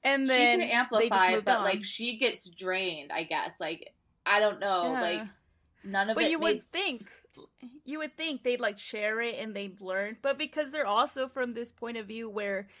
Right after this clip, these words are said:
Speaker 1: everyone is against everyone else, there is
Speaker 2: Mm-hmm.
Speaker 1: no, like, self-improvement because they don't wanna work
Speaker 2: Mm-hmm.
Speaker 1: together. And that just,
Speaker 2: Yeah.
Speaker 1: like,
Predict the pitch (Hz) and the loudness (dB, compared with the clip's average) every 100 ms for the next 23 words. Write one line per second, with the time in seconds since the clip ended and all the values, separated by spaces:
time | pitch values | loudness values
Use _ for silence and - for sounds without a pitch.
0 | - _ 233 233 254 247 247 214 214 202 | -20 _ 2 4 4 2 0 -4 -8 -6
1 | 202 202 202 196 214 196 - 190 202 294 | -6 -4 -6 -2 0 -2 -2 0 2 0
2 | - - 208 226 202 214 220 180 220 202 | -4 -10 -2 -2 0 -2 -2 -6 -6 -2
3 | 202 196 190 - 185 - - - 202 202 | -2 -4 -8 -10 -10 -12 -18 -6 -6 -6
4 | 196 190 214 220 175 165 208 220 208 202 | -10 -4 -4 -4 -8 -10 -10 -6 -4 -4
5 | 196 156 185 196 196 202 - - 160 - | -6 -6 -6 -6 -8 -8 -8 -8 -8 -8
6 | - 220 202 220 254 262 190 180 156 190 | -8 -6 -4 -6 -6 -6 0 0 0 -4